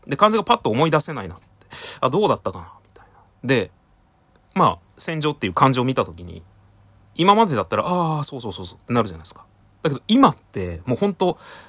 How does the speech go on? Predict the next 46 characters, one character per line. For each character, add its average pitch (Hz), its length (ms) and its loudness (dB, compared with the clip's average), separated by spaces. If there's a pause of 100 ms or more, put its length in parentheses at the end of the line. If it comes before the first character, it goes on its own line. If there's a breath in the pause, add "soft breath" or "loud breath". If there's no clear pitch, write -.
(160 loud breath)
こ - 140 0
こ、 185 320 4 (840)
一、 165 280 0
二 160 100 0
年 147 240 2
で、 113 260 2 (400 loud breath)
そ 135 140 2
の、 120 120 2
何 226 300 4
か 110 120 2
思 110 280 4
い 120 60 2
出 117 120 6
せ 117 140 2
な 90 140 -8
い 82 60 -12
な。 80 140 -18 (800)
で、 135 280 4 (280 loud breath)
ま 156 160 6
あ、 110 40 2
調 123 340 0
べ 110 100 0
ま 104 120 -2
し - 100 2
ょ 101 40 -6
う - 20 -8
っ - 40 -20
て - 60 4
調 151 240 0
べ 107 120 -8
て、 95 340 -10 (360)
見 180 160 0
て、 92 320 -2 (1200 loud breath)
「あ、 - 80 -4
こ - 220 -8
ん 277 80 -6
な 277 100 -10
感 254 200 -12
じ 220 80 -8
だ 202 80 -10
っ - 40 -12
た - 120 -16
っ - 20 -14
け - 100 -14
か - 100 -18
な」 - 100 -20